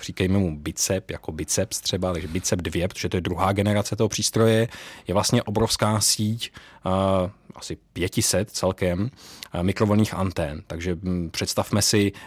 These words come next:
malinkaté radioteleskopy s průměrem asi dvacet šest centimetrů, kterých je pět set někde umístěno na Jižním pólu. A tenhle ten dalekolet měří, nebo ta síť těch radioteleskopů měří něco jiného,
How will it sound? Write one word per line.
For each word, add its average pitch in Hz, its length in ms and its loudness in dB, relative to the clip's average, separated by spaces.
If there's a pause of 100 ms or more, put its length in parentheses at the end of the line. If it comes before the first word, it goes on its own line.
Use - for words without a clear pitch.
malinkaté 104 560 2
radioteleskopy 101 920 2
s - 100 -2
průměrem 101 520 4
asi - 240 2
dvacet 82 360 0
šest - 140 2
centimetrů, 98 640 2
kterých 101 360 2
je 98 180 4 (340)
pět 92 200 0
set 104 260 0
někde 95 220 2
umístěno 95 440 4
na 98 100 6
Jižním 98 260 4
pólu. 92 440 4 (320)
A 85 200 -2
tenhle 113 220 4
ten 110 400 4
dalekolet 117 420 2
měří, 127 380 4 (280)
nebo 90 300 2
ta - 120 -4
síť - 400 4
těch - 240 0
radioteleskopů 107 920 4
měří 107 240 6
něco 110 240 4
jiného, 87 640 0